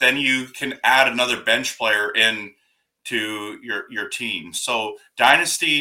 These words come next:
is, depending on how your league is set up, most dynasty leagues is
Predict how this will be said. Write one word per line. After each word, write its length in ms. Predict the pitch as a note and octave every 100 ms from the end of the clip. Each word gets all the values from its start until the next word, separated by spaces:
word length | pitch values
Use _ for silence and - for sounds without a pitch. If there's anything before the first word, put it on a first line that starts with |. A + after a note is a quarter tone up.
| C3+
is, 560 | B2+ B2 A#2 A#2 - _ - -
depending 320 | A#2+ E3 F3
on 100 | D#3
how 200 | D3 C#3+
your 180 | C3 B2+
league 280 | B2 B2 A#2+
is 140 | -
set 160 | B2 A2+
up, 160 | G#2
most 340 | A2+ C3+ C#3+ -
dynasty 380 | D3+ D3+ D#3 C3+
leagues 320 | B2+ A#2+ B2
is 200 | A2